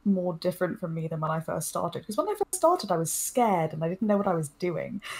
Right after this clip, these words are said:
But as I've gotten sort of more comfortable, like, the character has gotten sort of further from me, and now it's like my whole physicality changes when I play her,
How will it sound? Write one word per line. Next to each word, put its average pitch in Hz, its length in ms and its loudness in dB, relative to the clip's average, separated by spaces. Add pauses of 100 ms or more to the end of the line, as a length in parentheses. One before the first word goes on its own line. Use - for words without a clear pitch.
(160)
But 262 100 12
as 311 160 10
I've 359 100 6
gotten 254 200 6
sort 240 160 2
of 208 80 -2
more 196 160 2
comfortable, 214 840 4 (420)
like, 202 420 6 (160)
the 214 80 6
character 254 800 2
has 202 220 2 (140)
gotten 180 680 2 (600)
sort 214 200 0
of 208 80 -2
further 220 520 6
from 233 380 2
me, 285 200 4
and 220 140 2
now 208 200 6
it's - 160 2
like 190 140 2
my 196 80 4
whole 208 160 8
physicality 196 760 4
changes - 380 -10
when 160 100 -6
I - 80 -6
play 165 260 -2
her, - 200 -4